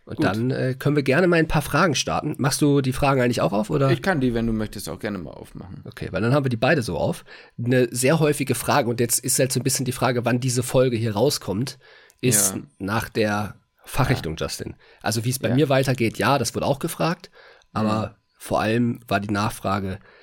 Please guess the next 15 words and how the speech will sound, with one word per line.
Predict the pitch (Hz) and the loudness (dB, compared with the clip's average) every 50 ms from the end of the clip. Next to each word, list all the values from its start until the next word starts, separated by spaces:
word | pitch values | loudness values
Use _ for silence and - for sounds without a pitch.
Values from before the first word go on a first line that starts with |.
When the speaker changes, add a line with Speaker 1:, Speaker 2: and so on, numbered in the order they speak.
| - - - - _ _ _ - | -20 -20 -20 -20 _ _ _ -2
Speaker 1:
bei | 98 95 98 | 0 0 0
dir, | 92 107 127 139 131 139 147 | 0 2 2 4 4 4 4
da | - 120 110 | 2 2 2
wollen | 113 113 120 117 | 2 2 2 4
wir | 120 | 2
euch | 110 113 - | 2 2 2
aber | - 113 110 | 2 2 4
vertrösten | - - 107 - - - 117 120 - - - 113 | 4 2 2 2 2 2 2 2 2 0 -2 0
auf | 98 101 - | -2 -2 0
dann | - 104 98 - | -2 -4 -4 -2
eine | - 95 95 101 - | -4 -4 -4 0 2
andere | 120 131 143 131 104 101 | 2 4 4 4 2 0
Folge. | - - 107 92 95 95 127 165 - - - - - _ _ _ - | 0 0 0 0 0 0 -2 -4 -6 -8 -16 -20 -20 _ _ _ 0
Entweder | 120 139 156 147 - 139 127 135 127 127 | 2 2 2 2 2 4 4 4 4 2
Speaker 2:
Ja. | 113 - | 0 -2